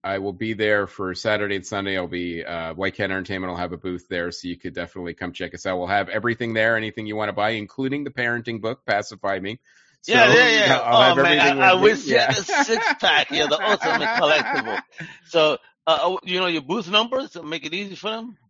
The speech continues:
Speaker 2: You know what,
Speaker 1: I
Speaker 2: what, what aisle you at?
Speaker 1: Um, that's a great question. I should probably know that, but I don't. <laughs> But it's the, I don't think it's a giant convention. It's a decent
Speaker 2: Okay.
Speaker 1: size,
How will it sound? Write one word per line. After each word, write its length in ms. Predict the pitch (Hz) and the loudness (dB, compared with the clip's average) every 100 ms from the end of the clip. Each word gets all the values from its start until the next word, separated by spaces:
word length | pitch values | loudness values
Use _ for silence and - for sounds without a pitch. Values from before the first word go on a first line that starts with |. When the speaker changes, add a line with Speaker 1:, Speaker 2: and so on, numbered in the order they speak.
| _ - | _ -8
Speaker 2:
You 80 | 147 | -2
know 80 | |
what, 80 | 151 | 0
Speaker 1:
I 80 | 143 | 0
Speaker 2:
what, 240 | 143 135 135 | 0 0 2
what 140 | 127 | 4
aisle 260 | 143 180 185 | 4 4 0
you 180 | 185 202 | -2 -2
at? 180 | 202 - _ _ _ - | -4 -8 _ _ _ -10
Speaker 1:
Um, 340 | 107 101 90 98 | -4 -4 -6 -2
that's 260 | 107 120 | 0 0
a 80 | 101 | -4
great 420 | 76 - 104 104 | -10 -4 -2 -2
question. 520 | - 104 90 - 78 71 | -2 -4 -4 -4 -12 -10
I 80 | |
should 200 | 78 87 | -12 -12
probably 480 | - 92 92 95 101 | -2 -2 0 -2 -2
know 220 | 98 95 107 | -2 -2 0
that, 220 | 110 110 | -2 -2
but 160 | 92 | -4
I 140 | 82 82 | -4 -6
don't. 220 | - 90 | -8 -6
<laughs> 800 | - - - - - 294 - - 381 - - 190 175 - | -4 -6 -8 -8 -6 -4 -4 -4 -6 -8 -16 -16 -16 -4
But 140 | 131 | 0
it's 160 | 139 131 | 0 -2
the, 240 | 127 117 | -2 0
I 100 | 110 | 2
don't 160 | 143 180 | 0 0
think 120 | 185 | -2
it's 100 | 156 | -2
a 80 | 135 | -6
giant 540 | 101 135 117 135 147 147 | -8 0 2 2 0 -6
convention. 400 | 139 147 143 120 | -4 -6 -6 -8
It's 140 | 113 | -10
a 40 | |
decent 340 | 107 139 135 117 | -4 -2 -2 -4
Speaker 2:
Okay. 40 | |
Speaker 1:
size, 280 | - 120 120 | 0 2 0